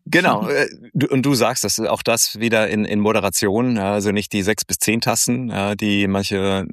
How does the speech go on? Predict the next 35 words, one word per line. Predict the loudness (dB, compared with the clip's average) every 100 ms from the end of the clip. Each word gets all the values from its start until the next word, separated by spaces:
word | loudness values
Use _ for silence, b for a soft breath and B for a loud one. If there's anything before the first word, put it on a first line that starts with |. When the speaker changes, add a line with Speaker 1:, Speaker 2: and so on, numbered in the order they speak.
| -2
Speaker 1:
Menschen | 0 0 -2
trinken, | -2 0
die | 0
ich | -2
früher | 0 2 2
auch | 0
getrunken | -2 -2 -4 -2
hab. | -6 -6 -6
Ja, | -4 -4
ich | -6
hab, | -10 -6
äh, | -6 -4
große | -2 0 2 2 2
Becher, | 0 2 0 0 -6 B B B B -4
ähm, | 0 4 4 2 2 0
und | 0 0 -2 -4 -6
die | 0 0
hab | 0
ich | 0
mir | 2
mehrfach | 4 2 2 0 -2
am | -4
Tag, | -4 -4 -6 -8 -4
äh, | -4 -2
voll | 0
gemacht | 0 0 -2 -8 -6
Speaker 2:
Mhm. | -2
Speaker 1:
und, | 0 -2 -2
äh, | 0 0
auch | 0
bis | -2 -2
in | -2
den | -2
Abend, | -2 -2 -4 -6 -10
ähm, | -12 -12 -12